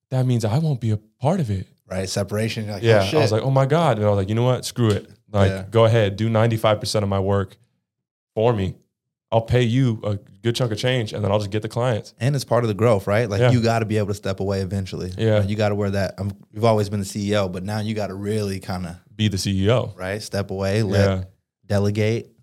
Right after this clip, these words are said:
Speaker 1: Yeah, go, go from being a C E O, owner, operator, accountant, everything, and then just be a,
Speaker 2: <laughs>
Speaker 1: a C E O. And it's
Speaker 2: Yeah.
Speaker 1: like the same syndrome that a lot of parents go through when they have kids. If, like, they only have one child, it's like, once the child starts to grow up,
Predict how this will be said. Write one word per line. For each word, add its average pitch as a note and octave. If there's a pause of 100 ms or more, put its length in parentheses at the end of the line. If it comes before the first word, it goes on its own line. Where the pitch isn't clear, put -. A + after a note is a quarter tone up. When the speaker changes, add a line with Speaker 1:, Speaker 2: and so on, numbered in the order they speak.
(120)
Speaker 1:
Yeah, G2+
go, G#2
go G#2+
from G#2+
being G2+
a F#2+
C A2
E F2
O, G2+
owner, G2+
operator, G2
accountant, G2+
everything, G2
and G2
then G2
just A#2+
be G2
a, F2+
Speaker 2:
<laughs> -
Speaker 1:
a G2+
C D2+
E D2+
O. D2+ (100)
And G2+
it's A2
Speaker 2:
Yeah. B2
Speaker 1:
like A2+
the A2+
same A#2
syndrome A2
that G2
a G2
lot G2
of F#2+
parents G#2
go F#2+
through F#2
when F#2+
they F#2+
have F#2+
kids. G2 (180)
If, -
like, G2
they G2+
only G2+
have F#2+
one F#2+
child, G#2 (220)
it's -
like, G2+
once G#2+
the G#2+
child C#3+
starts B2
to A2
grow A2
up, -